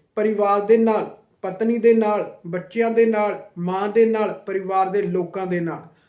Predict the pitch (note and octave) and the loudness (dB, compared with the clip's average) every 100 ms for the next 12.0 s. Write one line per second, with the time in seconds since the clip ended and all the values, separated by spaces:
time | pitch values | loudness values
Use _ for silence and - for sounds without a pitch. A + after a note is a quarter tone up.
0 | _ - A3+ A#3+ D4 B3+ A#3 A3 G#3+ G3 | _ -8 -6 -6 -4 2 2 2 -2 -6
1 | F#3 G3+ G3+ G#3+ - F3+ E3+ D#3 A3+ A#3 | -4 -4 -2 -6 -6 -10 -10 -8 -6 -6
2 | F3+ - _ _ _ _ _ G3+ G#3+ C4 | -10 -18 _ _ _ _ _ -10 -8 -6
3 | C4 - G3+ G#3 - _ _ - G#3+ C#4 | -6 -4 -4 -4 -8 _ _ -8 -4 -4
4 | C#4+ C#4 B3 A3+ A3 F#3+ A3+ - G3 F3+ | -4 -6 -8 -10 -12 -8 -8 -6 -6 -4
5 | G3 - _ - D#3+ F3+ A3+ A3+ - - | -6 -8 _ -12 -4 -2 -2 -4 -8 -14
6 | _ _ G3+ G3+ F#3+ F#3+ G#3 A3 G3 F3+ | _ _ -6 -2 -2 -2 -2 -2 0 -2
7 | F3+ G3+ F#3 D3 - _ _ _ A#3+ G3 | 0 0 0 -4 -10 _ _ _ 2 2
8 | - - F#3 E3+ B3+ C#4 - B3+ - - | -2 -14 0 4 4 2 -2 -2 -2 -6
9 | _ _ _ _ - C4 C4+ A3 - B3 | _ _ _ _ -4 -4 -4 -8 -6 -6
10 | - - _ F#3 G3+ A3+ A3 G#3+ A3 G#3 | -6 -14 _ -6 -2 2 0 0 -4 -4
11 | F3+ D#3+ F3 - - F#3 E3 G#3 G3+ F#3 | -6 -4 -2 -2 -4 -8 -4 -4 -4 -8